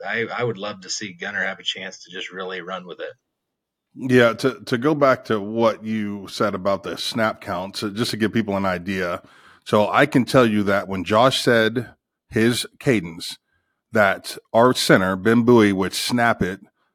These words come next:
Speaker 2: on the tee and set. I knew that, right? So with that knowledge, in a three-point stance, I could beat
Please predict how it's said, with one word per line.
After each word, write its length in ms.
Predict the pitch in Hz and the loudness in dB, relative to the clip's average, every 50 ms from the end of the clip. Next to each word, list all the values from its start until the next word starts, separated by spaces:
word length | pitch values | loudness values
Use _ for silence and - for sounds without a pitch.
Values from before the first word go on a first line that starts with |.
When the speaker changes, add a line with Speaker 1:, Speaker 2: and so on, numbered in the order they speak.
| _ _ _ _ | _ _ _ _
Speaker 2:
on 200 | 104 110 110 110 | 4 4 4 6
the 120 | 101 101 | 4 2
tee 560 | - - - - - 156 143 131 127 127 131 - - | 0 0 -2 -2 0 0 2 2 0 0 -2 -4 -4
and 180 | 113 110 104 | -4 -2 -2
set. 480 | - - - 107 80 - - - - - _ _ _ _ _ _ | -2 0 0 0 0 -2 -6 -14 -18 -18 _ _ _ _ _ _
I 200 | - 117 131 135 | 2 4 6 8
knew 220 | 131 127 127 117 104 | 10 10 8 8 6
that, 260 | 87 82 76 - - _ _ - | 4 -2 -4 -8 -14 _ _ 2
right? 240 | 107 110 117 135 - - - _ _ _ _ _ _ | 4 4 4 2 -2 -8 -16 _ _ _ _ _ _
So 180 | - - 110 98 | -2 0 0 4
with 260 | 92 120 156 156 156 | 6 6 6 6 4
that 240 | 170 160 156 147 143 | 2 2 2 2 2
knowledge, 720 | 143 143 143 135 117 98 92 87 92 104 104 - - - - _ _ _ | 4 6 6 6 6 4 2 -2 -6 -6 -8 -8 -8 -10 -12 _ _ _
in 160 | 107 113 104 98 | -4 -2 -2 -2
a 100 | 90 87 | -2 0
three-point 560 | - 117 135 160 151 - 156 156 156 160 135 | 2 4 4 4 4 4 2 2 2 2 -2
stance, 460 | - - 143 120 107 101 101 - - - - | -4 -2 -2 -2 -2 -4 -6 -8 -8 -2 0
I 160 | 117 151 151 | 2 2 2
could 320 | - 139 117 95 90 92 | 2 0 0 0 0 4
beat 440 | 120 135 127 110 95 - - - | 6 6 6 4 2 -4 -12 -16